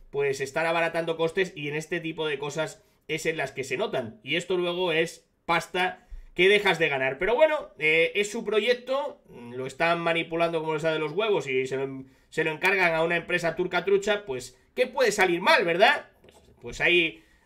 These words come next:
ahí queda eso y, y ahí vemos lo que, lo que están haciendo con los obreros y que se está permitiendo en este país.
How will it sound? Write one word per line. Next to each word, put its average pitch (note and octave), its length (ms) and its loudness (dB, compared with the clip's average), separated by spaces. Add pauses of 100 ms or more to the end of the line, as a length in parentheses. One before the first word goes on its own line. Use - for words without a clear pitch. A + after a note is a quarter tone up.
(100)
ahí G3+ 440 2
queda F#3 300 6
eso A3+ 380 2
y, D3+ 500 0
y D3+ 140 -2
ahí F3+ 120 4
vemos F#3 540 0
lo D#3+ 280 -2
que, D3 280 0
lo D3+ 140 -4
que C#3+ 80 -6
están F3 200 -4
haciendo E3 360 -2
con D#3 100 -4
los C3+ 140 -6
obreros D#3+ 420 -2 (180)
y D#3+ 100 -8
que D#3+ 120 -6
se D3 100 -10
está E3 280 -4
permitiendo F3 880 -2 (220)
en D#3+ 160 -2
este E3+ 280 -2
país. A2+ 460 -10